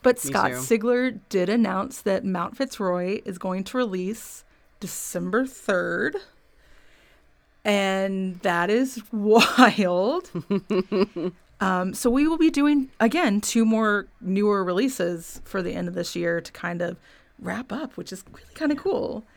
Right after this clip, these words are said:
Speaker 2: Yeah.
Speaker 1: Um, so
Speaker 2: And that is why I kinda wanna listen to Earthcore again. But I'm like,
Speaker 1: Yes.
Speaker 2: "That's a lot."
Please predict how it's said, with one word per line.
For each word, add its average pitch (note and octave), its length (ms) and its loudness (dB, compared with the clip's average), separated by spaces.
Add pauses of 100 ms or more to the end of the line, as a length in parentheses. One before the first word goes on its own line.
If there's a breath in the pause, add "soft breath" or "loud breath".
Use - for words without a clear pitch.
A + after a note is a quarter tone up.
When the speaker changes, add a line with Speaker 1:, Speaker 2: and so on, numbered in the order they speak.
(420 soft breath)
Speaker 2:
Yeah. F3+ 540 -2
Speaker 1:
Um, F3 320 -8
so G#3+ 400 4
Speaker 2:
And F#3+ 80 4
that F3+ 60 2
is - 100 -4
why A2+ 400 -2
I - 80 -4
kinda A2+ 240 -10
wanna F#2 300 -4
listen C3 320 -8
to - 80 -8
Earthcore G2 500 -8
again. - 260 -8
But G3+ 120 0
I'm D#3+ 40 0
like, - 100 -4
Speaker 1:
Yes. B2 120 -12
Speaker 2:
"That's G#4+ 280 -4
a E3 80 -2
lot." B3+ 640 -2